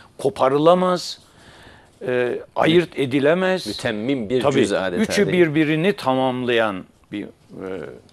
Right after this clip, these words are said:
Speaker 1: bunların. Dolayısıyla, <clears throat> affedersiniz, dolayısıyla bu üçü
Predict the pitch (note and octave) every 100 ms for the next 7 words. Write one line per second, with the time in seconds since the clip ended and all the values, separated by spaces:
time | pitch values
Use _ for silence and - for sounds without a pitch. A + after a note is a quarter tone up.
0 | _ - A2+ G#2 B2+ G3+ F#3 - - -
1 | - _ C3 D#3+ G#3 E3+ F3+ D3+ C3 -
2 | - - F#3+ D4+ - - - - - G#2
3 | G#2 G#2 D3+ G3 - _ _ _ _ _
4 | _ _ _ _ _ - G2+ G2+ A#2 C3+
5 | C3 - B2 B2 D#3 - - - - -
6 | G#3+ G#3+ A3+ - C#3+ G#2